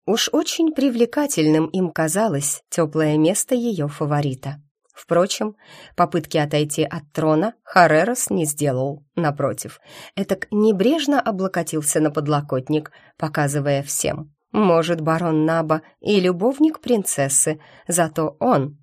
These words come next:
баронет Харерос — любимчик самого короля. Слава двуединым, хоть до постели у них не дошло.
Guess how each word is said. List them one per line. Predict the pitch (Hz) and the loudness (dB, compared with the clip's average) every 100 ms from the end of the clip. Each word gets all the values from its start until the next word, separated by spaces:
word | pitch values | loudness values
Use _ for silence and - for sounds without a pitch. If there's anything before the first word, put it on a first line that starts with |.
| - | -4
баронет | 175 160 151 151 147 | 2 4 4 0 -2
Харерос — | - 156 147 220 147 131 - - _ - | -2 0 2 2 0 -2 -6 -10 _ -4
любимчик | 190 190 147 151 143 - 247 - | 0 0 2 0 0 -2 -4 -6
самого | - - 165 143 127 | 0 0 2 0 -2
короля. | 127 143 139 131 160 - _ _ _ _ _ _ | -6 -4 -2 -2 -4 -8 _ _ _ _ _ _
Слава | - 196 202 302 262 | -2 4 4 4 2
двуединым, | 196 175 165 143 147 151 156 - - | 0 0 0 0 2 2 0 -4 -4
хоть | - 170 | 0 2
до | 151 | 0
постели | 151 143 - 165 196 | -2 -4 -2 0 2
у | 240 | 2
них | 170 143 143 | 2 0 -2
не | 156 | 0
дошло. | 143 135 - 131 139 | 0 -2 -4 -6 -8